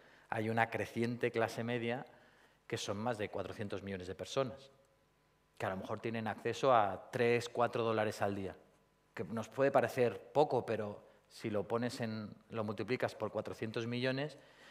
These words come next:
son mucha gente, es todo un comercio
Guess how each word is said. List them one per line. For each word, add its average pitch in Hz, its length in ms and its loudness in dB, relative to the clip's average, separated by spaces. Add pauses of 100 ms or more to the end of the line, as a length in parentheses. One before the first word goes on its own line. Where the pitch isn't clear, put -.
son 117 180 -4
mucha 131 480 2
gente, 143 560 0
es - 240 -12
todo 113 160 -4
un 113 140 -2
comercio 110 760 -2